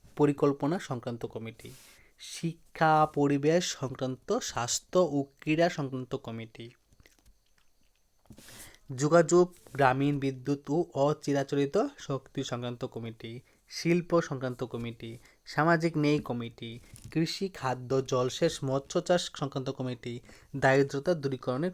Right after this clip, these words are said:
সংক্রান্ত কমিটি। এটা কোথায় আছে? জেলা পরিষদে আছে, ঠিক আছে? তো জেলা সভাধিপতি পদাধিকার বলে অর্থ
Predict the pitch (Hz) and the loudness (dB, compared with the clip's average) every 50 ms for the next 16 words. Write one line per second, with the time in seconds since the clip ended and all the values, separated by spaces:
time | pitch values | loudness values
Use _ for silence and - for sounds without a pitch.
0 | - - - 139 127 120 127 123 123 135 139 - 123 117 113 113 - - 113 110 | -6 -6 -6 -4 -4 -4 -6 -6 -4 -4 -4 -4 -4 -8 -8 -8 -12 -14 -16 -16
1 | - - - 143 139 - 139 - 165 160 160 160 - - 262 285 165 117 113 - | -14 -8 -8 -6 -4 -4 -4 -2 0 0 0 0 0 -2 -2 -2 -4 -10 -10 -6
2 | - 120 123 123 123 - - 123 131 135 139 139 120 113 - - - - - - | -4 -4 -2 -4 -6 -6 -6 -6 -4 -2 -2 -2 -2 -4 -4 -6 -8 -8 -10 -16
3 | - - - - - 180 226 - - - 117 - - - - - - - - - | -16 -12 -10 -6 -2 0 -2 -2 -2 -4 -12 -12 -14 -20 -20 -20 -20 -20 -20 -6
4 | - - 170 - - - 135 120 113 117 123 160 175 - _ _ _ _ _ - | -2 0 0 0 0 -2 -2 -2 -2 0 -2 -4 -4 -8 _ _ _ _ _ -20
5 | _ _ _ - - - - - - 139 127 139 143 139 156 165 165 - 127 120 | _ _ _ -18 -14 -10 -8 -6 -6 -4 0 0 0 0 0 -2 -2 -4 -6 -6
6 | - - 147 185 254 277 - - - - - - - - - - - 151 151 151 | -4 -4 -4 -2 -4 -4 -8 -14 -18 -18 -20 -20 -20 -20 -6 0 4 4 6 6
7 | 156 151 143 147 143 - 175 160 151 131 120 110 107 104 104 _ _ _ _ _ | 6 4 4 4 4 4 4 4 2 0 -2 -2 -4 -8 -12 _ _ _ _ _
8 | _ - - 147 151 156 151 - _ - - 196 | _ -4 0 2 2 2 2 -2 _ -6 0 0